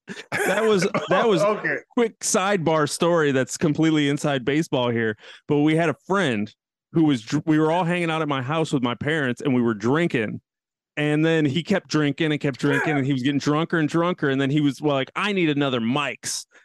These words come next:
Speaker 1: And my mom was like, "I think you've had
Speaker 2: <laughs>
Speaker 1: enough." And he said, "No, I ain't done yet."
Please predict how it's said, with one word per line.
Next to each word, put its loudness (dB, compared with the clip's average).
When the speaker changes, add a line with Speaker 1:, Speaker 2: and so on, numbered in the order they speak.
Speaker 1:
And 2
my 4
mom 2
was 2
like, 0
"I 0
think -2
you've 0
had 0
Speaker 2:
<laughs> 0
Speaker 1:
enough." 0
And 0
he 2
said, -2
"No, 0
I 0
ain't -2
done 0
yet." 0